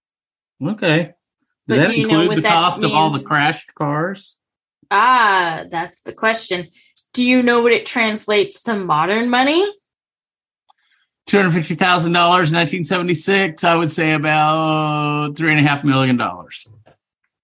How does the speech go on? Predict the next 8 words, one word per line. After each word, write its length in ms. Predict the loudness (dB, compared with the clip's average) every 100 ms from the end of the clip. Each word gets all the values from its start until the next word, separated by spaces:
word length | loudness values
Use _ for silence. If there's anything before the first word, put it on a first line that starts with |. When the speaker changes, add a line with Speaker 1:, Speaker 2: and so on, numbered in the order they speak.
| _ _ _ _ _ _ _ _ _ _ _ _ _ _ _ _ _
Speaker 2:
Two 320 | -8 0 0 2
thousand 920 | 2 2 2 -2 -6 -4 -4 -6 -8 _ _ _ _ _ -8
or 240 | -8 -8 _ _ _ -12
two 200 | -4 0
hundred, 680 | 2 2 2 2 0 -2 -12 _
one 360 | -12 -4 -2 0
thousand 400 | 2 2 0 0
eighty-seven 960 | 0 -2 -4 -2 0 0 -2 -4 -8